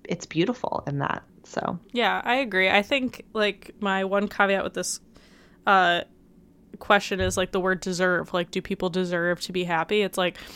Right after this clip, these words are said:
Speaker 2: there's almost a sense of entitlement to that. It's
Speaker 1: Mm-hmm.
Speaker 2: like, are people entitled to be happy? No, because I think going back to what you said, like, it, it takes work. Like, no one wakes up and does nothing. Like, if you were just born in the wilderness and someone just left you there, like,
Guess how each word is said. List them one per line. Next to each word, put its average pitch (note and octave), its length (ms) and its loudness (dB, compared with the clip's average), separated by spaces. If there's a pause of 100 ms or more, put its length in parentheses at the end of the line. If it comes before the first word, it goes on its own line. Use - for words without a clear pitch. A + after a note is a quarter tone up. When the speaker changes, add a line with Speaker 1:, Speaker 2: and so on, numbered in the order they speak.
(280)
Speaker 2:
there's G3+ 220 4
almost G3+ 300 4
a F#3+ 40 2
sense F3 300 0
of F3+ 100 0
entitlement F3+ 880 0
to - 120 -4
that. C#4 340 4
It's G3 120 0
Speaker 1:
Mm-hmm. G#3 60 4
Speaker 2:
like, F#3 180 2
are F#3+ 120 4
people F#3+ 320 0
entitled F3 520 2
to A#3 100 -4
be A#3+ 100 0
happy? B3+ 500 0 (640)
No, F3+ 560 4
because F3+ 500 2
I F#3 100 2
think F3+ 140 2
going F3 180 0
back F3 160 0
to - 60 -6
what F#3+ 100 2
you A3 100 0
said, F3+ 240 0
like, F3 220 0
it, - 260 -4
it G3 140 0
takes - 320 0
work. F3 340 -2
Like, F#3 140 2
no F#3 160 4
one F#3+ 200 4
wakes F3 300 0
up F3 300 0 (120)
and F3+ 160 -2
does F3 280 0
nothing. F#3 520 2
Like, F#3+ 200 0
if F#3 100 -4
you F#3 120 0
were F#3+ 100 2
just F3+ 180 -4
born F3 320 2
in F#3 80 2
the F3+ 80 2
wilderness F3+ 680 2
and - 240 -4
someone F3 260 -2
just E3 140 -8
left E3 260 0
you F#3+ 80 0
there, G3+ 300 4
like, E3+ 320 0